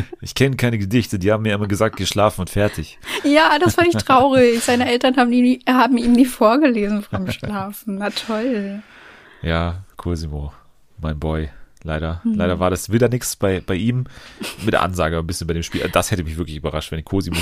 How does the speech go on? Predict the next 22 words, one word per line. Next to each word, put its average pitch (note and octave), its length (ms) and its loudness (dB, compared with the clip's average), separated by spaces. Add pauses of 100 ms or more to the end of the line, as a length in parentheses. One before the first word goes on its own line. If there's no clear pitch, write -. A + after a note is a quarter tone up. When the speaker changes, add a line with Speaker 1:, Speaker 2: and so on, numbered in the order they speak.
Speaker 1:
hier, B2+ 260 4 (160)
Speaker 2:
<laughs> - 180 -2
Speaker 1:
natürlich, A2+ 340 2
er G#2 80 2
ist A#2 100 -4
Sänger, F#2 260 2
ne? A2 300 0
Da F#2 60 -2
muss A2 120 2
man A2+ 80 4
auch F2 120 4
Sachen E2 260 -2
auswendig D#2 400 -4
lernen. F#2 360 -6 (340)
Von F2 100 -10
daher G2 380 0 (100)
vielleicht G2+ 360 -4
ein F#2 80 -6
bisschen C4 240 4
Speaker 2:
Okay, C#4 180 4
Speaker 1:
Erwartungen. A3 380 2
Speaker 2:
aber B3+ 140 2